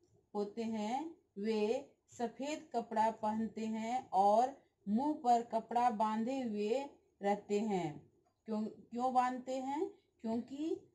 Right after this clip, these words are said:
छोटा से छोटा जीव भी उनके मुंह पर आकर न मरे तथा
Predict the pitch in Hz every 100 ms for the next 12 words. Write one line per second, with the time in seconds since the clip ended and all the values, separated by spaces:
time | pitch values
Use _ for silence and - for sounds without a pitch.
0 | _ - 240 240 294 302 302 262 - 233
1 | 220 247 254 196 233 294 247 226 233 269
2 | - _ - 220 233 220 247 240 226 254
3 | 269 - 214 233 269 - - - 196 202
4 | 247 262 240 208 214 214 196 185 160 151
5 | - _ - 202 233 226 262 349